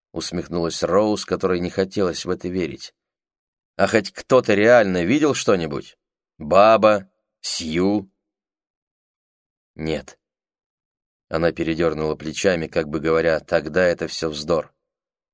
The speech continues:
Но прежде чем они смогли продолжить обсуждать тему, в дверь постучал Джимми — и теперь Роуз была только рада его появлению. «Заходи!»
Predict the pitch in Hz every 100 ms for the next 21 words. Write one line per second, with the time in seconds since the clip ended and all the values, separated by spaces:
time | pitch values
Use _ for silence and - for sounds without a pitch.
0 | _ - 78 85 95 80 78 85 82 87
1 | 85 85 82 87 85 85 82 92 80 78
2 | 78 - 78 76 82 76 - 104 98 -
3 | _ _ _ _ _ _ - 71 82 107
4 | 98 92 - 92 - 92 78 76 101 82
5 | 76 69 - _ _ _ _ 90 - 82
6 | 113 98 87 110 104 82 92 98 95 101
7 | - 95 92 85 76 78 76 80 78 76
8 | 73 69 65 - _ _ _ _ _ _
9 | - 71 101 120 120 117 78